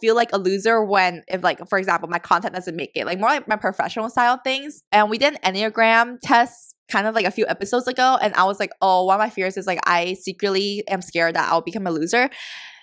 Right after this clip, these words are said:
And the reason why I said I feel like a loser was because I'm like, I know how to s-, order some things, or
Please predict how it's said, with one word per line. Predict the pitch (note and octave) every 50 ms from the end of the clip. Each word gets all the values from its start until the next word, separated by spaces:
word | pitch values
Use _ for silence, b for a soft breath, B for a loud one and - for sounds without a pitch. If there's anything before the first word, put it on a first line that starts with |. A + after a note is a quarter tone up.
| B B
And | - A#3 A#3+ A#3+
the | C4 C4
reason | A#3 C4 D#4+ F#4+ B4+ B4+
why | A#4 G4 F#4
I | F#4
said | - E4 D#4+
I | C#4
feel | C4 C#4
like | D4 D4
a | A#3
loser | G#3 G3 F#3+ G3 G#3 G#3 - C4 C#4 D4 D4 C4
was | A3 A#3+ A#3+ G#3
because | A#3 B3+ C#4 B3 - - _
I'm | - A#3 A#3
like, | B3+ B3 - -
I | A3+ A#3+ B3+
know | B3 A3 G#3+ A3 B3 F4+
how | F4 F#4+ F#4+ F4
to |
s-, | D#4+ - - - - - - - - _ -
order | F3 F3+ F3+ F#3+ G3 A3+ B3 D4+ D4
some | - C4+ C#4+ D4+
things, | - - C#4+ C#4+ D4 D4 D#4+ D4+ -
or | - A3